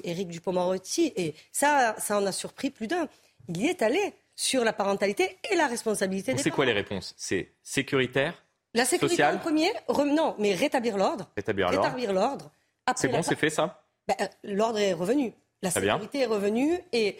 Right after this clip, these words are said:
Speaker 1: le gouvernement a bougé. Donc, euh, déjà, un remaniement, pour moi, c'est le début d'une réponse. Parce que quand vous mettez des nouveaux profils, c'est que
Speaker 2: Mhm.
Speaker 1: vous attendez. Vous voyez, euh, moi, j'avais proposé plein, enfin, quand je dis plein de choses, j'avais proposé quelques idées, notamment sur les politiques de la ville,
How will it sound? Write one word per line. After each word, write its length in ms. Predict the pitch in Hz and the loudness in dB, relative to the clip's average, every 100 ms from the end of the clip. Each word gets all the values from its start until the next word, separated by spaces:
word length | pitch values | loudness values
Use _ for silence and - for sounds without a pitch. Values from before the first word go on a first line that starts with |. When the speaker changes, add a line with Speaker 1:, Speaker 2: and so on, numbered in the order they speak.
| - _ | -20 _
Speaker 1:
le 140 | 208 254 | -2 -2
gouvernement 580 | 254 247 226 240 294 302 | 0 0 0 0 0 0
a 100 | 226 | -2
bougé. 480 | 226 247 220 190 - | -2 -2 -2 -2 -4
Donc, 280 | 175 175 190 | -2 -2 -2
euh, 80 | 170 | -2
déjà, 520 | 240 240 226 240 214 | -2 -2 0 0 0
un 100 | 190 | -2
remaniement, 520 | 175 202 196 196 269 | -2 -2 0 0 -2
pour 180 | - 196 | -2 -2
moi, 200 | 208 262 | 0 -2
c'est 160 | - 190 | -2 -2
le 100 | 185 | -2
début 320 | 170 247 240 | -2 -2 -2
d'une 160 | 214 226 | -2 -2
réponse. 280 | 294 381 - | -2 -4 -4
Parce 160 | 226 | -4
que 120 | 233 - - - | -4 -4 -12 -2
quand 140 | 359 | 0
vous 100 | 320 | 2
mettez 240 | 285 277 330 | 0 0 0
des 100 | 240 | 2
nouveaux 280 | 247 233 247 | 0 0 -2
profils, 460 | 220 208 214 190 - _ _ | -4 -4 -6 -6 -10 _ _
c'est 140 | - 202 | -4 -2
que 100 | 214 | -2
Speaker 2:
Mhm. 60 | |
Speaker 1:
vous 100 | 196 | 0
attendez. 500 | 208 202 190 202 330 285 | -2 0 0 2 0 0
Vous 40 | |
voyez, 240 | 208 269 262 | 2 2 2
euh, 320 | 185 180 190 | 2 2 0
moi, 180 | 196 240 | 2 0
j'avais 320 | - 190 320 | 0 -2 -2
proposé 640 | - 233 202 185 196 190 - _ - | -2 0 0 0 0 0 -4 _ -6
plein, 220 | 190 185 - - | -2 0 -2 -16
enfin, 160 | - 165 | -18 -18
quand 100 | - | -16
je 80 | - | -14
dis 60 | - | -4
plein 140 | 196 | -2
de 60 | 180 | 0
choses, 200 | 247 220 - - - | 0 -2 -6 -16 -4
j'avais 280 | 185 202 294 | -2 2 0
proposé 460 | - - 202 269 269 | 0 0 2 2 0
quelques 340 | 190 208 208 | -2 0 0
idées, 280 | 339 370 - _ - | 0 0 -2 _ -4
notamment 360 | 190 202 220 | 0 0 0
sur 160 | 226 196 | -2 -2
les 80 | 185 | -2
politiques 380 | 185 185 - 196 | -2 -2 -4 -2
de 80 | |
la 100 | 294 330 | 0 2
ville, 220 | 359 | 2